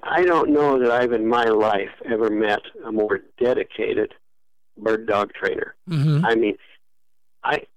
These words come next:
Speaker 1: I'd give you the deed to my house if he's not training a dog right now.
Speaker 2: <laughs>
Speaker 1: He just, that's all he does is train, train, train. I call him, you go, "Where are you at?" And you go, "Oh, I'm down here by the sand dunes. You know, I, I got this dog and this dog." And he loves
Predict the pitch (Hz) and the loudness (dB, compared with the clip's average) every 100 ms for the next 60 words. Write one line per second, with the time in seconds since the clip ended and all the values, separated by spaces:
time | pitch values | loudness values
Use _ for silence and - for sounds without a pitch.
0 | _ _ 143 202 202 196 180 143 - 123 | _ _ -4 -4 -2 0 2 2 0 0
1 | 139 131 - 104 98 110 98 - 107 107 | 0 0 0 0 0 0 -2 -4 -10 -8
2 | 98 107 107 - 113 107 101 98 95 101 | -4 -2 -2 -2 0 2 0 0 0 0
3 | 98 101 101 92 90 - - - 208 170 | 0 -2 -2 -2 -4 -4 -14 -4 -2 -2
4 | - 175 - 165 156 - - - - 175 | -4 -6 -8 -16 -6 -4 -2 -2 -2 -4
5 | - 175 185 185 190 208 - - - 165 | 0 0 2 2 2 0 -2 -6 -4 0
6 | 165 - - 151 127 - 139 120 120 151 | 2 0 0 0 0 0 0 0 0 0
7 | 156 127 120 113 - - - - - 165 | 2 4 2 0 -4 -16 -20 -14 -2 2
8 | 165 170 165 131 123 120 - - - - | 4 2 2 2 0 0 -4 -20 -20 -4
9 | 156 175 165 151 151 151 147 139 120 - | 0 2 4 4 2 2 2 0 -2 -2
10 | 143 147 135 131 131 127 - 139 123 123 | 0 2 4 4 2 0 0 0 2 4
11 | 123 131 123 127 123 127 120 131 127 - | 2 0 0 0 0 0 0 -2 -2 -2
12 | 120 120 120 117 - - 117 120 120 - | 0 0 2 0 -2 -2 -2 -2 -4 -10
13 | - - - - _ - 85 85 - - | -18 -20 -20 -20 _ -2 2 2 0 -2
14 | 131 139 131 123 113 | 0 2 2 2 0